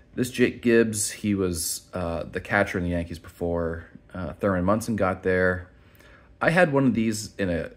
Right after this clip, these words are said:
in a Greg Morris lot, and it was very centered like this, and it did, like, extremely well. So when I saw that, I had to grab it.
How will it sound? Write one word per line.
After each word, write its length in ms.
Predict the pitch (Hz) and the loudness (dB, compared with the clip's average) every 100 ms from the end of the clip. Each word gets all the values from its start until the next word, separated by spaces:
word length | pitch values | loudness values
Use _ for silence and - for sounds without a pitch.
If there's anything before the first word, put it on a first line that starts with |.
| _ _ - | _ _ -10
in 100 | 95 | -6
a 40 | 87 | 4
Greg 240 | 104 101 | 6 6
Morris 340 | 95 95 95 | 4 4 2
lot, 460 | 98 95 92 - - | 0 4 4 0 -10
and 460 | 95 90 87 85 80 - | -4 -2 0 -2 -6 -6
it 120 | 107 | -4
was 220 | 135 107 | -4 -4
very 260 | 98 110 123 | 2 2 4
centered 360 | 120 113 104 | 0 0 0
like 160 | 95 87 | 0 0
this, 180 | 98 - | -4 -2
and 100 | 101 | -4
it 140 | 87 | -4
did, 160 | - - | -6 -6
like, 240 | - - - | -6 -8 -14
extremely 800 | - - - 101 98 95 87 76 | -14 -12 -12 -6 -4 -2 -4 -4
well. 280 | 67 64 | -4 -4
So 300 | 80 - 90 | -6 -2 0
when 140 | 85 113 | 2 0
I 20 | |
saw 240 | 113 107 | 2 2
that, 220 | 92 90 87 | 4 2 2
I 100 | 82 | -2
had 220 | 90 76 | -4 -8
to 80 | - | -6
grab 320 | 87 90 90 | -2 0 0
it. 200 | 87 | -4